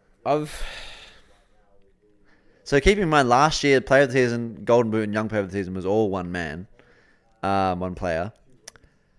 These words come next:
Speaker 2: Erling Haaland. Uh, but, and, like, you could easily pick him again if he continues on his ascendancy. But part of me feels like, I don't know. He, pro-, I still think he'll probably win the, uh,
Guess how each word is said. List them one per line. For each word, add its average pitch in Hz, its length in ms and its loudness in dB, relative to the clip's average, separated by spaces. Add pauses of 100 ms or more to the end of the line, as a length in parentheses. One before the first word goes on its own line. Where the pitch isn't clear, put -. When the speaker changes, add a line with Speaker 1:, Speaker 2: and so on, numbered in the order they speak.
(400)
Speaker 2:
Erling 98 240 -2
Haaland. 92 440 -4 (200)
Uh, 107 500 2 (400)
but, 139 220 -6
and, 131 180 0
like, 131 220 0
you 139 120 -10
could 165 200 2
easily 147 240 4
pick 135 200 -6
him 131 80 0
again 127 480 -2
if 117 160 -10
he 110 200 -2 (160)
continues 110 400 -4
on 101 100 -2
his 101 140 -4
ascendancy. 120 580 -6 (1040)
But 120 120 -8
part 147 200 6
of 196 60 2
me 196 60 0
feels 180 260 -2
like, 180 300 4 (560)
I 131 60 2
don't 151 120 2
know. 165 260 2 (580)
He, 135 180 -10
pro-, - 180 -2
I 147 140 4
still 180 180 0
think 170 180 -4
he'll 139 100 -2
probably 117 180 -2
win 113 140 -2
the, 101 220 -8
uh, 98 100 -4